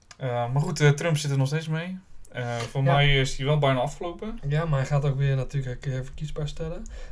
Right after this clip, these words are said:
Speaker 2: En, eh, ja, democratische, eh, ja, partij is een beetje, eh,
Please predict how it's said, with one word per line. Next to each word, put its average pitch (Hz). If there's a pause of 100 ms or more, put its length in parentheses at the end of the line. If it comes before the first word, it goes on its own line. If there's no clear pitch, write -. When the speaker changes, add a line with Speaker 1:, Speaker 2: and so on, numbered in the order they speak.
Speaker 2:
En, 139
eh, 139
ja, 139
democratische, 143 (180)
eh, 127 (120)
ja, 127
partij 147
is 143
een 143
beetje, 147
eh, 131